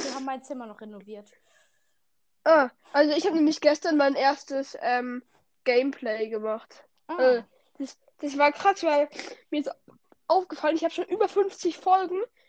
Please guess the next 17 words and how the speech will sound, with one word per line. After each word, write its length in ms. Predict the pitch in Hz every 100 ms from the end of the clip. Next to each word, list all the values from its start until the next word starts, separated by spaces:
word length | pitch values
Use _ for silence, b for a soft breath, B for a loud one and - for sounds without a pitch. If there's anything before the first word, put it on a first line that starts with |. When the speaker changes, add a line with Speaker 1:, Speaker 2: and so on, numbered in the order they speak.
| _
Speaker 2:
und 140 | - 311
noch 180 | 330 -
kein 380 | - 302 330 302
Gameplay. 680 | 294 339 349 - 240 226 240 _ _ _ _
Es 120 | 294 -
gab 220 | 294 -
schon 100 | 349
mal 140 | 330
sowas 260 | 330 311 -
Ähnliches 480 | 302 349 359 381 381
wie 120 | 349
ein 100 | 320
Gameplay. 680 | 311 339 359 349 349 392 392 _ _
Da 160 | - 320
hab 140 | 311
ich, 240 | 302 285 -
ähm, 420 | 269 269 269 294